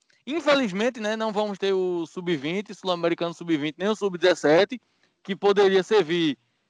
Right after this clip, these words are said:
para a Pia observar novas jogadoras, né, assim, pro futuro, não visando só apenas as Olimpíadas, mas também pra um futuro,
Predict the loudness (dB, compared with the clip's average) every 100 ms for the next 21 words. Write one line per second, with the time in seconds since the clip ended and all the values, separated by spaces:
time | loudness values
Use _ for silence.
0 | _ _ -2 -2 -2 -6 -4 0 0 -2
1 | -8 -6 -4 -2 -2 -2 -2 -2 -2 -4
2 | -4 -8 -8 -10 -10 -12 -16 -14 -12 -6
3 | -6 0 0 0 -2 -2 -2 -2 -2 -4
4 | -4 -4 -4 -4 -6 -4 -6 -6 -8 -10
5 | -8 -8 -10 -12 -10 -10 -6 -4 -4 -4
6 | -8